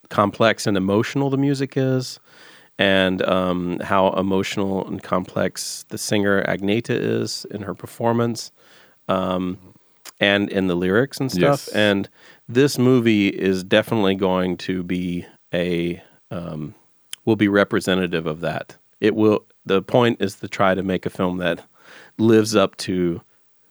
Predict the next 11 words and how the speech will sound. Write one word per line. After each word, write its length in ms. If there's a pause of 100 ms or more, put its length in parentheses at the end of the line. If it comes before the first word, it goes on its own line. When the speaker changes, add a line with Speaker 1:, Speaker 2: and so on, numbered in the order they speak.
(100)
Speaker 1:
the 80
way 180
they 120
make 300
music. 440 (1160)
And 140
therefore, 480
they 300
have 260
been, 400
um, 380